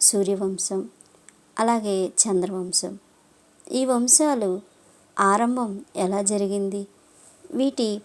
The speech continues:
ప్రాముఖ్యత ఏమిటి? చరిత్రలో వీటి ప్రభావం ఏ విధంగా ఉంది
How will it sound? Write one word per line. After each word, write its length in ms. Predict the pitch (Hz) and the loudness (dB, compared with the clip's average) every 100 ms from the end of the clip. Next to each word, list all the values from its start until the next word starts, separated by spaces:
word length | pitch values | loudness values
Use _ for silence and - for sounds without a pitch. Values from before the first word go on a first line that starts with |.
| - | -4
ప్రాముఖ్యత 580 | 208 190 220 226 233 226 | 0 0 -2 -2 -4 -2
ఏమిటి? 600 | 208 190 190 185 196 202 _ _ _ _ _ - | -2 0 -2 -4 -8 -8 _ _ _ _ _ -4
చరిత్రలో 800 | - 233 277 320 294 277 220 196 - 233 | 0 0 0 0 2 2 0 -2 -8 -6
వీటి 340 | 220 240 247 | -2 0 -2
ప్రభావం 680 | 240 202 190 220 240 202 220 - | -2 -2 0 0 0 -4 -10 -2
ఏ 140 | 190 | -2
విధంగా 460 | 196 208 220 220 214 | 0 -2 -4 -4 -4
ఉంది 340 | 208 202 208 | -4 -4 -6